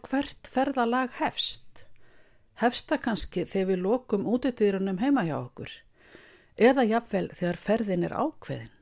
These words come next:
Þessar pílagrímaferðir njóta mikilla vinsælda nú á dögum og vinsældirnar aukast með hverju árinu. Eins og ég sagði fóru pílagrímar fyrri alda þessar ferðir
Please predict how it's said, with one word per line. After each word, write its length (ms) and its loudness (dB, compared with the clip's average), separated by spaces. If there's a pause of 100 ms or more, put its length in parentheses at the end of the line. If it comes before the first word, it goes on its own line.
(1400)
Þessar 480 2
pílagrímaferðir 1120 2
njóta 400 4
mikilla 680 4
vinsælda 500 0
nú 160 0
á 160 0
dögum 460 0 (580)
og 160 4
vinsældirnar 720 4
aukast 640 0
með 280 -2
hverju 280 2
árinu. 360 -2 (1400)
Eins 220 6
og 80 4
ég 20 6
sagði 400 6
fóru 240 6
pílagrímar 640 2
fyrri 400 2
alda 320 -2
þessar 320 -4
ferðir 400 0